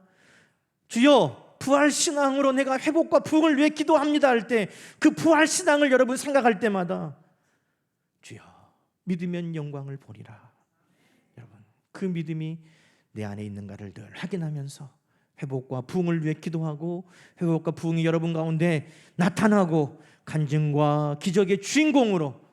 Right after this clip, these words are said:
우리 하나님 앞에 쓰임받는 한 해가 되기를 주님의 이름으로 간절히 축원합니다.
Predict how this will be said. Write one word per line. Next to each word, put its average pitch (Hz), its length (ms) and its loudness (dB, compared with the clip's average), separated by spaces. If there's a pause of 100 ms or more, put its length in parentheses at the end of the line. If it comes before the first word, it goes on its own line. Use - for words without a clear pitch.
우리 147 120 -2
하나님 139 280 -2
앞에 127 200 -4
쓰임받는 139 500 -4
한 135 140 -6
해가 113 180 -6
되기를 104 380 -12 (360)
주님의 110 360 -4
이름으로 101 520 -4 (180)
간절히 110 540 -12
축원합니다. 117 840 -2